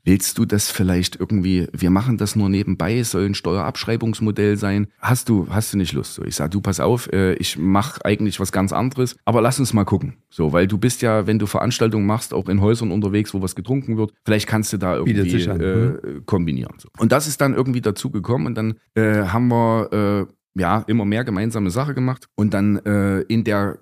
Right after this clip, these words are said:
Speaker 1: in der Corona-Zeit kam dann auch der Zufall, dass ich eben bei einem Podcast-Kollegen, äh, saß, äh, wo es ums Thema Genuss,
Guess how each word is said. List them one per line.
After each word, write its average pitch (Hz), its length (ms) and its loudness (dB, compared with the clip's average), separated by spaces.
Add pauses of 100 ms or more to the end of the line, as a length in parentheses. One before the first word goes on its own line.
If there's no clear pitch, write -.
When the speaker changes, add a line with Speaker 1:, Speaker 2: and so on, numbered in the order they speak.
Speaker 1:
in 104 140 0
der 104 140 0
Corona-Zeit 117 760 0
kam 113 300 0
dann 110 120 0
auch 101 200 -2
der 104 160 0
Zufall, 120 400 0
dass 107 160 -2
ich 107 160 -6
eben 101 220 0 (180)
bei 98 100 2
einem 92 160 2
Podcast-Kollegen, 123 1000 -2
äh, 113 440 0
saß, 107 480 0
äh, 101 240 0
wo 110 60 2
es 107 100 -2
ums 104 160 -2
Thema 107 260 2
Genuss, 107 360 0